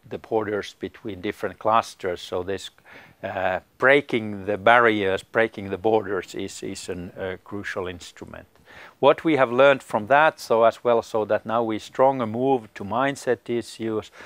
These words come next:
and that's where we have these new kind of developments, having the students, the young digital generation to play a crucial role. And I have included here a few examples, kind of evidence. This is one,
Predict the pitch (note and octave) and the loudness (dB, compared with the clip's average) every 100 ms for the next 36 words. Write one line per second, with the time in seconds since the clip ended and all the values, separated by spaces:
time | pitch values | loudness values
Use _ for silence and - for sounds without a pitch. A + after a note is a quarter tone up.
0 | - - G#2+ A#2 A#2+ - A2+ G#2 G2+ G2+ | -20 -10 2 4 4 0 0 0 0 -2
1 | G#2 G#2+ G2 G2 G2 F#2+ - D#3 A2+ G#2+ | 2 2 2 -4 -6 -6 -14 -16 -10 -6
2 | A2 G#2 G#2+ G2+ F#2 F#2 G2+ A2+ B2+ B2 | -6 -6 -4 -4 -8 -14 0 4 6 4
3 | - G#2+ G#2 - - - - _ G#2 A2+ | 0 -6 -6 -10 -18 -20 -20 _ 2 2
4 | A2+ G2 F#2 - - C3 A#2+ A2+ - A2+ | 0 -6 -8 -6 -4 -2 -2 -4 -8 -4
5 | G#2+ A2 G2+ A2 - A#2+ B2+ G#2+ - A2 | -2 -2 -4 -10 -12 -12 -12 -10 -8 -8
6 | G#2+ A#2 A#2+ - G2+ - - - G#2 G#2 | 0 0 0 -4 -12 -12 -8 -2 0 0
7 | - G#2+ G#2 - F#2 F2+ G2 F2+ F#2 F2+ | -4 -8 -6 -6 -6 -2 0 0 -4 -8
8 | - - - - G#2+ A#2+ G#2+ A#2 - A2 | -14 -20 -10 -2 2 2 2 -2 -2 -8
9 | A2+ - A2+ G#2+ - - G2+ G2 - C#3+ | -8 -4 -4 -4 -8 -4 -2 -4 -6 -4
10 | C#3+ A#2 - - - _ - - - - | -2 -2 -6 -16 -20 _ -12 -10 -8 -2
11 | B2+ B2 B2+ - A2 - A#2+ G#2 G2 A#2+ | 2 4 2 -2 -6 -2 -2 0 0 0
12 | A#2+ A#2 A#2 G#2+ G2+ - A#2+ A2+ F#2+ A#2+ | 0 2 0 0 -4 -6 -4 -2 0 4
13 | C3 C3 | 4 2